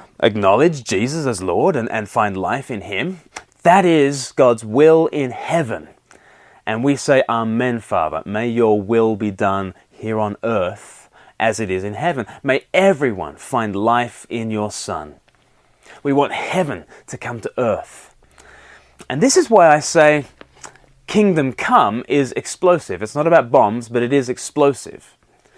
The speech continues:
Because if we ever bother with the idea of heaven, we usually think of heaven as the place you go to. You want to escape nasty earth and flee to nice heaven.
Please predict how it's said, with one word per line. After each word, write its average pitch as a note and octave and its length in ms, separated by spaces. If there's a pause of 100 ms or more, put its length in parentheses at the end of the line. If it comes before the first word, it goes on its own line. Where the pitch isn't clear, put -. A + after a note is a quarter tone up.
(200)
Because F#3 320
if - 160
we F3+ 160
ever A3+ 300
bother D3+ 480
with G#2+ 220
the A#2+ 120
idea A2 340
of G2+ 80
heaven, - 580 (560)
we B2 120
usually A3+ 260
think F3+ 160
of D3 80
heaven C#3 460
as C3 180
the - 100
place C#3+ 340
you E3+ 100
go A#3 260
to. - 260 (280)
You E3+ 120
want E3+ 120
to E3 80
escape - 500
nasty D#3 540
earth B2 360
and C3 200
flee C#3+ 360
to C3+ 220
nice B2 340
heaven. F#3+ 340